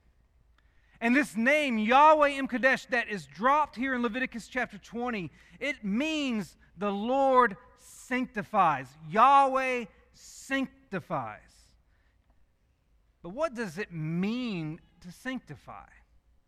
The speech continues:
In order to understand this name, we have to understand sanctification.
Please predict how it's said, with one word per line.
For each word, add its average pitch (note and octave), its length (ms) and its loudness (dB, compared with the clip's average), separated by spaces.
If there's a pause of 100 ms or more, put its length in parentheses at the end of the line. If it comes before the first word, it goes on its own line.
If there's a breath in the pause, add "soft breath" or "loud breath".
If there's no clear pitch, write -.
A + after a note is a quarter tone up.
(500)
In A#3 120 -6
order D4+ 340 2
to C4 160 -6
understand B3+ 640 -6
this C#4 240 -6
name, C4+ 280 -2
we C4+ 120 0
have B3+ 100 0
to A#3+ 100 -8
understand A#3 760 -6 (220 soft breath)
sanctification. A3+ 1300 -8